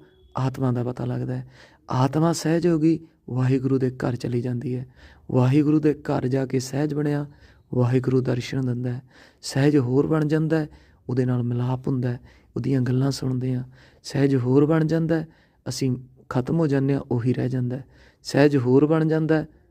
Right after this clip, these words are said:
ਉਹ ਹਮੇਸ਼ਾ ਲਈ ਕੰਡੀਸ਼ਨ ਬਣ ਜਾਂਦੀ ਹੈ। ਠੀਕ ਹੈ ਜੀ, ਸਹਿਜ ਹੀ ਵਧਾਉਣਾ ਆਪਾਂ, ਸਹਿਜ ਦਾ ਖਜ਼ਾਨਾ ਪਾਉਣਾ ਹੈ। ਦੁਨੀਆ ਦੇਖ ਕੇ ਆਖੇ ਆਪਾਂ ਨੂੰ ਵੀ ਇਹਦੇ ਮਨ ਉੱਤੇ ਅਸਰ ਹੀ ਨਹੀਂ ਪੈਂਦਾ ਕੋਈ,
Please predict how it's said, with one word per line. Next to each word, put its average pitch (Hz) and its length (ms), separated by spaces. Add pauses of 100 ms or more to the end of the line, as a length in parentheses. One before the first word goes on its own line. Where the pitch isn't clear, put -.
(220)
ਉਹ 123 100
ਹਮੇਸ਼ਾ 131 520
ਲਈ 143 160
ਕੰਡੀਸ਼ਨ 123 480
ਬਣ 120 200
ਜਾਂਦੀ 123 320
ਹੈ। 139 160
ਠੀਕ 131 180
ਹੈ 156 60
ਜੀ, 175 180 (720)
ਸਹਿਜ 170 400
ਹੀ 185 100
ਵਧਾਉਣਾ 139 400
ਆਪਾਂ, - 260 (920)
ਸਹਿਜ 156 300
ਦਾ 160 140
ਖਜ਼ਾਨਾ 131 420
ਪਾਉਣਾ 127 300
ਹੈ। 165 120 (500)
ਦੁਨੀਆ 139 360
ਦੇਖ 131 360
ਕੇ 131 200
ਆਖੇ 127 280
ਆਪਾਂ 127 280
ਨੂੰ 127 240 (400)
ਵੀ - 120 (100)
ਇਹਦੇ 220 320
ਮਨ 151 240
ਉੱਤੇ 139 300
ਅਸਰ 131 200
ਹੀ 151 80
ਨਹੀਂ 175 120
ਪੈਂਦਾ 151 320
ਕੋਈ, 147 180